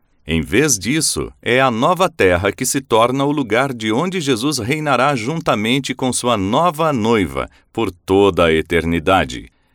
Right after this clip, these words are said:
Embora leiamos que nossa recompensa está guardada para nós no céu, essa recompensa não permanece lá. Jesus a trará com ele para a nova terra quando vier.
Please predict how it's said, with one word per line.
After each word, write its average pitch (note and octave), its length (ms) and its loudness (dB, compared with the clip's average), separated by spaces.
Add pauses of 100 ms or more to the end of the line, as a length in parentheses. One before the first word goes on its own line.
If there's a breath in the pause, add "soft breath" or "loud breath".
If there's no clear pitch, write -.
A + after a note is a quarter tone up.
(240)
Embora C3 440 2
leiamos A#2+ 560 2
que G#2+ 100 -6
nossa G#2 640 2
recompensa G#2 800 0
está F#2 200 0
guardada F2+ 720 2
para G2+ 240 2
nós F2+ 460 2
no E2 160 -4
céu, A2 440 2 (280 soft breath)
essa A2 240 -2
recompensa A#2 840 0
não G#2 240 -2
permanece C#3 640 -2
lá. G2 280 2 (320)
Jesus C#3 500 -2
a E3+ 80 0
trará D#3 480 0
com A#2 260 -4
ele B2 280 -2
para A2 220 2
a G2 40 0
nova D3 380 0
terra A#2 360 0
quando F2+ 280 -2
vier. C#2 340 -2